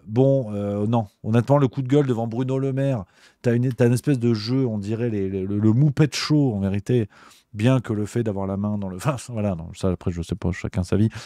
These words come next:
En tout cas, on, on en a écrit des livres. Mais, mais c'est vrai que, euh, je n'y crois pas une seule seconde.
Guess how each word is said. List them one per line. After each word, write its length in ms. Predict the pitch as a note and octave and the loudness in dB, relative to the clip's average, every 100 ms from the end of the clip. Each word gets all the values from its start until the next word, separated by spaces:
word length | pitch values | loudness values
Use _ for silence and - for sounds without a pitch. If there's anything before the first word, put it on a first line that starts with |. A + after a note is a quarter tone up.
| - | -12
En 80 | F2+ | -10
tout 120 | F#2 | -4
cas, 120 | G#2+ | 0
on, 260 | G#2 F2+ E2 | 2 0 -4
on 180 | F2 F#2 | -6 -4
en 100 | F#2 | 0
a 80 | F#2+ | 0
écrit 220 | F#2+ - | 0 2
des 100 | G#2+ | 4
livres. 220 | B2+ A2 - - - | 6 4 0 -14 -4
Mais, 260 | A2+ A#2+ A2+ | 2 2 2
mais 140 | A#2+ A#2+ | -2 -2
c'est 200 | - C3 | 0 0
vrai 220 | C#3+ E3 | 2 0
que, 260 | C3+ C#3 C3 - _ - | 2 2 0 -10 _ -4
euh, 340 | G#2+ G#2+ G#2 G#2+ | 0 2 2 0
je 180 | G2+ | 0
n'y 120 | A#2 B2 | 2 0
crois 220 | G#2 A2+ | 0 0
pas 140 | C#3 | 0
une 80 | B2 | -2
seule 140 | A#2+ | -4
seconde. 300 | G2+ G#2 F#2 | -6 -8 -10